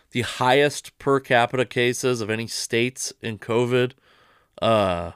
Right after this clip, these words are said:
any, the, the highest per capita covid cases among any of the states. And it took a big shift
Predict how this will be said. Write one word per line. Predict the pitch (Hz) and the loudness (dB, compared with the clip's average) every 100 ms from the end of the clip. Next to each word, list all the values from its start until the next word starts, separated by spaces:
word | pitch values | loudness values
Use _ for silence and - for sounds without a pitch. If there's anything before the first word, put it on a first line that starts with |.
| _ _ _ _ _ _ _ _ _ _ _ - | _ _ _ _ _ _ _ _ _ _ _ -4
any, | 131 147 147 135 - | 0 2 2 0 -4
the, | - 123 117 95 | -4 2 2 0
the | 98 | -4
highest | 104 151 151 | 0 0 0
per | - 139 | -2 0
capita | 135 120 117 | 2 2 0
covid | - 117 107 | 0 0 0
cases | - 107 101 - 98 92 - _ _ _ _ _ _ | -2 0 0 -2 -6 -6 -12 _ _ _ _ _ _
among | - 107 104 | -4 -2 0
any | 107 110 | 0 2
of | 104 | 0
the | 98 | -2
states. | - 87 85 - - _ _ _ _ _ _ _ | -4 -6 -6 -14 -20 _ _ _ _ _ _ _
And | 107 113 | -4 -2
it | 98 _ _ - | -2 _ _ -4
took | 143 131 | -2 -2
a | |
big | 107 123 113 | 2 2 2
shift | - 147 156 - - | -2 2 0 -2 -20